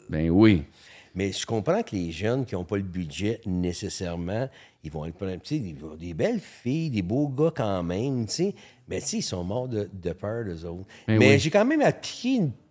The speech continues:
Speaker 2: des, de la technique psychologique, si on veut, là, des rendre à l'aise, tu sais,
Speaker 1: Ouais,
Speaker 2: parce
Speaker 1: t'es
Speaker 2: que
Speaker 1: bon
Speaker 2: je
Speaker 1: là-dedans.
Speaker 2: Ouais, je suis pas payé là-dedans.
Speaker 1: Justement, Alain Pagé disait que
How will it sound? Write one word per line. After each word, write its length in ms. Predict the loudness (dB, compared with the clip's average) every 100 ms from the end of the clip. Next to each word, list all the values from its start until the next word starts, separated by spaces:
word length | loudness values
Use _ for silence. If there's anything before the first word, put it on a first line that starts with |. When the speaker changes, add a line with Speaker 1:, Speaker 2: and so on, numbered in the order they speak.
| -10 -4
Speaker 2:
des, 320 | 0 2 2
de 140 | 2
la 100 | 0
technique 500 | 0 -4 -2 -2 -4 -4 _
psychologique, 720 | -6 -2 0 4 4 2 -4 -2
si 100 | 0
on 220 | 2 2
veut, 260 | 0 0
là, 160 | 2 0 -2 -14 -18
des 240 | 0 4 6
rendre 300 | 6 6 8
à 120 | 8
l'aise, 440 | 6 4 2 -2 0
tu 60 |
sais, 60 | 4
Speaker 1:
Ouais, 60 | 6
Speaker 2:
parce 120 | 8
Speaker 1:
t'es 120 | 8
Speaker 2:
que 60 | 8
Speaker 1:
bon 160 | 8
Speaker 2:
je 40 | 8
Speaker 1:
là-dedans. 340 | 6 6 6
Speaker 2:
Ouais, 160 | 6 6
je 60 | 4
suis 80 | 0
pas 100 | 2
payé 180 | 2
là-dedans. 340 | 2 0 -4 -6 -8 _ _
Speaker 1:
Justement, 460 | -6 2 4 6 8
Alain 240 | 8 6
Pagé 400 | 8 6 6 4
disait 360 | 2 4 4 4
que 340 | 2 0 0